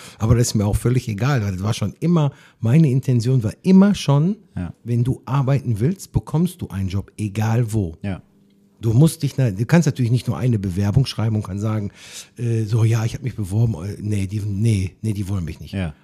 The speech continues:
Speaker 1: Also ich bin immer noch der felsenfest davon überzeugt, wenn du arbeiten willst, dann bekommst du Arbeit. Jetzt
Speaker 2: Mhm.
Speaker 1: aktuell, hab ich gehört, äh, Flughafen Düsseldorf soll angeblich auch wieder Leute suchen.
Speaker 2: Mhm.
Speaker 1: Ähm,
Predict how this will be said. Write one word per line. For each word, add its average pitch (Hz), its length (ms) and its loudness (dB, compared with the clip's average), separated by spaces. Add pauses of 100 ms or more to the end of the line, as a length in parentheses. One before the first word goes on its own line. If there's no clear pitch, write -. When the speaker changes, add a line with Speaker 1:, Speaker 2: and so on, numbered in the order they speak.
(120)
Speaker 1:
Also 110 280 -2
ich 180 220 -4
bin 135 300 0
immer 139 220 2
noch 123 160 2
der 92 180 -8
felsenfest 139 1000 -2
davon 110 300 -6
überzeugt, 110 540 -4
wenn 98 120 -4
du 95 140 -8
arbeiten 95 560 -4 (400)
willst, 104 520 -2
dann 98 100 -4
bekommst - 400 -4
du - 80 -6
Arbeit. 87 320 -8
Jetzt 143 220 0
Speaker 2:
Mhm. 85 40 -6
Speaker 1:
aktuell, 147 520 -4 (280)
hab 120 120 -2
ich - 120 -10
gehört, 120 340 -2 (560)
äh, 107 140 -2
Flughafen 117 580 0
Düsseldorf 90 720 -2
soll 104 320 -2
angeblich 113 560 -4
auch 110 220 -4
wieder 101 200 -2
Leute 95 340 -2
suchen. 90 520 -4 (100)
Speaker 2:
Mhm. 85 400 -2
Speaker 1:
Ähm, 104 760 0